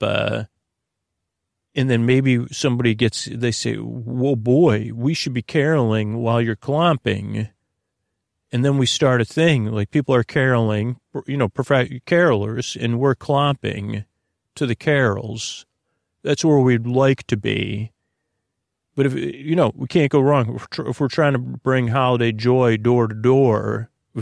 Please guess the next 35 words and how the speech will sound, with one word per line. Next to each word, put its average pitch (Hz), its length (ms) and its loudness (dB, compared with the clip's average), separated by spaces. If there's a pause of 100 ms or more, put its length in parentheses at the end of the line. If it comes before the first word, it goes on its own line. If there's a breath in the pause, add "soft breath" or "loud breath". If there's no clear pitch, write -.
(100)
through 135 180 2
the, 120 380 -2
through, 127 460 0
through 127 260 -2
dance, 120 640 -2
uh, 107 400 -2 (1600)
you 143 80 -2
know, 135 80 4
and 120 100 0
they 131 120 4
always 127 200 2
do 135 140 0
something 117 320 2
about 110 220 0
Michael 113 280 0
Flatley. 113 760 -2
I 120 100 0
don't 127 140 0
know 113 120 2
why, 113 640 0 (300)
but 117 140 -6
they 120 120 -2
say, 120 160 -6
"Oh 117 140 0
boy, 117 280 -4
for 110 200 -6
the 110 60 -4
love 113 260 0
of 104 80 -10
Flatley." 113 800 -2 (1400)
So, 151 420 2
oh, 160 120 4
what's 143 400 2
clomping, 120 600 -2
though? 110 380 -6